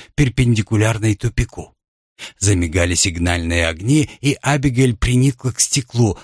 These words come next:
ощущая подкативший к горлу страх. Спустя минуту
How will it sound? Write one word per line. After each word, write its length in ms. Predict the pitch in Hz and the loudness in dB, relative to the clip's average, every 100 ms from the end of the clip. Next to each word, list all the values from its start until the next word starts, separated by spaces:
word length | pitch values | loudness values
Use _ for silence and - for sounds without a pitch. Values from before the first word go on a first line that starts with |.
| - | -4
ощущая 640 | 135 - 120 - 127 123 | 0 0 2 2 2 0
подкативший 720 | - - - 120 151 - - 131 | 0 -2 -2 0 0 0 0 0
к 40 | |
горлу 420 | 98 120 117 120 | 2 0 2 -2
страх. 480 | - - 110 - - _ _ _ _ _ _ _ _ _ _ | -2 -2 -4 -6 -14 _ _ _ _ _ _ _ _ _ _
Спустя 500 | - - 101 - 92 | -6 -4 -4 -2 -2
минуту 540 | 87 92 117 120 113 | 0 2 2 2 0